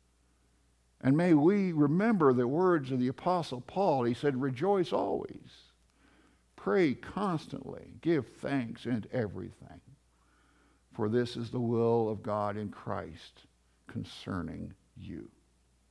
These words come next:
It is the will of God, says the apostle, to give thanks to God. And I well imagine that there are some of us here this morning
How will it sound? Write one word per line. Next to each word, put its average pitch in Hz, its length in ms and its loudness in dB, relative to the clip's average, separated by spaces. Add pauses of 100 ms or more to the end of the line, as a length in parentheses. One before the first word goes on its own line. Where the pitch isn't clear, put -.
(3500)
It 131 120 4
is 147 180 4
the 143 80 0
will 139 260 6
of 127 80 0
God, 117 400 4
says 113 280 -4
the 120 180 2
apostle, 117 640 -4 (100)
to 110 360 0 (120)
give 117 220 -2
thanks 117 380 -4
to 117 120 -8
God. 101 320 -4
And 104 160 -6
I 104 180 -2
well 113 480 0
imagine 107 800 -4
that 101 180 -4
there 104 260 0
are 101 200 0 (300)
some 143 320 2
of 131 100 4
us 131 140 -4
here 127 240 0
this 127 260 -6
morning 95 420 -4